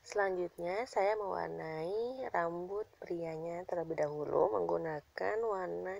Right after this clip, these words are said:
coklat, coklat tua. Hampir keseluruhan sketsa ini saya warnai menggunakan krayon.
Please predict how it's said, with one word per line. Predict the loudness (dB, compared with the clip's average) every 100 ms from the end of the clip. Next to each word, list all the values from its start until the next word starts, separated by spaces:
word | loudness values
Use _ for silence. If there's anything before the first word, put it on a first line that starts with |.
| -2
coklat, | -2 0 0 0 -2 -16 -16 -20 -20 _ _ _ _ _
coklat | -16 -8 -8 -8
tua. | -16 -16 -18 _ _ _ _ _ _ _ _ -4 -4 8 10
Hampir | 12 10 10
keseluruhan | 6 10 12 12 10 12 12 10 4
sketsa | 4 4 8 6
ini | 6 2 2 6
saya | 8 8
warnai | 8 6 6 6
menggunakan | 4 4 4 4 4 2 0
krayon. | 4 6 8 6